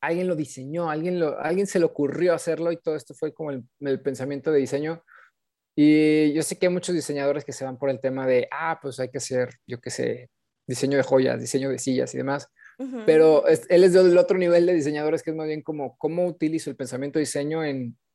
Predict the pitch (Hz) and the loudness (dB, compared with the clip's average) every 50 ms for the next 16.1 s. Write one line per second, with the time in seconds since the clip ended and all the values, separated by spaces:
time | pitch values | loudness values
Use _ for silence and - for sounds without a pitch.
0 | _ _ _ _ - 156 139 139 135 135 135 - 156 139 131 127 131 135 151 165 | _ _ _ _ 0 2 2 4 2 2 2 0 0 0 0 -4 -6 -12 -14 -14
1 | 175 _ _ _ _ _ _ _ _ _ _ - 143 131 131 127 - _ _ - | -20 _ _ _ _ _ _ _ _ _ _ -4 -2 -2 -2 -2 -6 _ _ -6
2 | - 139 135 131 123 - 147 151 160 165 165 160 _ _ _ _ _ _ _ _ | -4 -4 -4 -2 0 2 4 4 2 0 -2 -10 _ _ _ _ _ _ _ _
3 | _ _ _ - 151 139 135 127 127 143 135 127 135 143 156 165 160 180 160 170 | _ _ _ -2 -2 0 0 -2 -2 -2 -2 -2 -2 -2 -4 -6 -4 -4 -2 0
4 | 160 151 143 - 156 160 165 165 - 156 - - 160 151 147 139 - 147 147 - | 0 -2 -2 -4 -6 -6 -6 -8 -8 -12 -4 -2 0 0 0 0 -2 -8 -10 -8
5 | - 139 - - 139 - 139 135 131 131 131 131 131 131 131 127 123 - 127 135 | -10 -12 -6 -6 -6 -6 -4 -6 -6 -6 -6 -6 -6 -6 -6 -8 -4 -4 -2 0
6 | 139 147 143 180 165 - 165 156 _ - 185 180 180 - 196 190 175 156 143 131 | 0 0 0 -2 -6 -8 -12 -14 _ 0 0 0 0 0 0 2 4 6 6 4
7 | 123 123 _ _ _ _ _ _ _ _ _ _ _ _ - 123 139 135 135 139 | 4 0 _ _ _ _ _ _ _ _ _ _ _ _ -6 -2 -2 0 0 -2
8 | 135 127 147 139 135 - 147 147 131 165 - 143 135 131 127 127 123 127 - - | 0 0 0 0 0 -2 -4 -6 -8 -6 -6 -6 -6 -4 -6 -6 -6 -8 -6 -6
9 | 143 135 127 - 135 127 127 127 - 135 143 151 165 - - 165 165 165 165 160 | -6 -6 -4 -4 -2 -4 -2 -2 -2 -4 -4 -4 -4 -2 -2 -2 0 2 2 2
10 | 156 147 135 131 - _ _ 151 120 117 135 127 - 131 127 131 135 139 143 143 | 2 0 -2 -6 -12 _ _ -14 -10 -8 -8 -6 -4 -4 -2 0 2 4 6 8
11 | 139 139 135 131 123 120 123 _ _ _ _ _ _ _ - - 131 127 120 - | 8 8 8 6 4 2 -2 _ _ _ _ _ _ _ -10 -8 -8 -8 -4 0
12 | 139 143 143 143 135 123 - - 123 120 120 120 117 110 110 107 - - 123 117 | 0 0 0 0 -4 -6 -6 -8 -8 -8 -8 -8 -8 -8 -10 -12 -14 -10 -6 -4
13 | 117 117 117 117 117 - - 120 117 - 131 131 127 135 131 131 131 135 131 127 | -4 -2 -2 -4 -4 -4 -6 -6 -4 -2 -4 -2 -2 0 0 2 4 4 4 4
14 | 127 - 131 127 127 131 131 127 - - 127 127 123 - - 139 139 - - 127 | 2 0 -2 0 0 0 -2 -2 -2 -4 -4 -4 -6 -4 -4 -6 -6 -2 -2 0
15 | 131 127 127 113 139 151 165 170 170 _ - 131 123 120 139 139 131 156 175 190 | 2 2 2 2 2 2 2 2 0 _ -10 -10 -8 -6 -6 -6 -4 -4 -6 -6
16 | 185 | -8